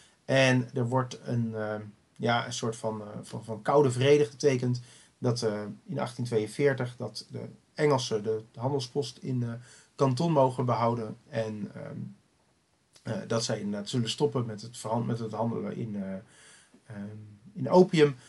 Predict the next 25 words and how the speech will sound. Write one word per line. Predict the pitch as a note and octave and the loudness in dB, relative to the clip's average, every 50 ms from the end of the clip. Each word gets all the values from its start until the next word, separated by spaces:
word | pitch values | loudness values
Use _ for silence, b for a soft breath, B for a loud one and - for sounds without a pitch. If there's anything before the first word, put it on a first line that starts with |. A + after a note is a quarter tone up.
| B B B B | B B B B
Maar | C3 C#3 C#3+ C#3 C#3 - - _ _ _ | 4 6 6 6 6 4 0 _ _ _
tegelijkertijd | - C#3 B2 C3+ C3 B2+ B2 B2+ B2 B2 A#2+ A#2+ A#2 A2+ | -18 -10 -4 0 2 2 2 2 0 0 -2 -2 -2 -2
wordt | A#2+ A#2+ A#2 - - - | -4 -6 -6 -6 -10 -8
die | B2+ A#2+ B2 B2 B2 - - | -4 -2 -2 -2 -4 -6 -6
re-, | B2 B2 C3 C3 C3+ C3+ | -2 0 2 2 2 0
die | B2+ B2+ - | -2 -2 0
afspraak | C3 B2+ - - - B2 A#2 A2+ - | -2 -2 -2 -4 -2 -2 -2 -2 -4
wordt | - A#2 A2 - | -8 -12 -12 -12
volledig, | - - - C3+ B2 B2 B2 B2 A#2+ A#2 - - - | -14 -10 -4 0 2 4 4 4 2 0 -4 -8 -16
eh, | - A#2+ A#2 A2+ A2+ | -14 -12 -12 -10 -10
met | A2+ A2+ - | -10 -8 -6
voeten | - E3+ C#3 C#3 | -4 -4 -2 -2
getreden. | B2 - A#2+ - D3+ D3+ D#3+ D#3+ D#3 D3+ D3 B B B B B B B B | -4 -4 -4 0 4 6 6 6 6 6 4 B B B B B B B B
Er | - B2 | -4 -4
wordt | A2+ - - | -2 -2 -4
nog | - - | -6 0
steeds | - D3+ C#3+ B2 - | 4 6 6 6 4
ontzettend | - C#3 B2 - - D3 B2+ B2 B2 A#2+ | -2 -8 -4 0 2 2 2 2 0 -2
veel | - - B2+ A#2+ A#2 A2+ - | -2 0 0 0 0 -2 -2
in, | - B2 A#2+ A#2 A2+ G#2+ | -4 -4 -4 -4 -4 -6
eh, | G#2 G2+ G2 | -8 -10 -8
in | - B2 B2 B2 | -6 -6 -4 -2
opium | D#3 F3 E3+ - C3 A#2+ A#2+ | -2 -2 -2 -2 -2 -4 -2
gehandeld. | - A#2 G#2+ G#2+ G#2+ G#2+ G#2+ G#2 A2+ - b b b b b b b _ | -2 -2 -2 -2 -2 -4 -6 -6 -6 -8 b b b b b b b _
En | - B2 B2 B2 A#2+ A#2+ A#2 A#2+ | 0 4 6 6 6 6 4 0